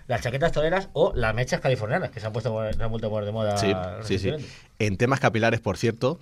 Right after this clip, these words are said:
Speaker 2: eh, también añadiría la versión masculina de nuestra época, de nuestra época de jóvenes, no es que estemos muertos, eh, la clásica U,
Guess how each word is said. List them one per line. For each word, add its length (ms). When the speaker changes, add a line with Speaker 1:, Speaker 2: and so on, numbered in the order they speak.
Speaker 2:
eh, 640
también 340
añadiría 380
la 80
versión 320
masculina 440
de 100
nuestra 300
época, 320
de 100
nuestra 240
época 220
de 60
jóvenes, 540
no 80
es 40
que 60
estemos 220
muertos, 360
eh, 340
la 220
clásica 580
U, 160